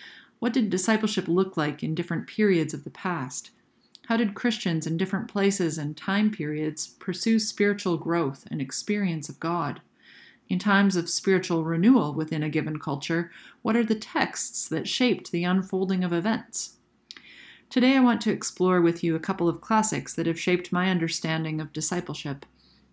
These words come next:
texts that played a significant role in times past in the discipleship of believers, and texts that I think have much to say to us today as we seek to grow in faith and holiness.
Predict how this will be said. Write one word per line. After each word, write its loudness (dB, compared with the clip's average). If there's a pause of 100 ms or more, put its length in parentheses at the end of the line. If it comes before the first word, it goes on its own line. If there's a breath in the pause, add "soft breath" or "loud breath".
(100)
texts -4
that -2
played 4
a 2
significant -2
role 4
in -4
times -2
past -2
in -4
the -4
discipleship -2
of -8
believers, -2 (420 loud breath)
and 0
texts 0
that 2
I 4
think -2
have -2
much -2
to -6
say 2
to 0
us 0
today 0
as -4
we -2
seek -4
to -6
grow 2
in -2
faith -2
and -4
holiness. -4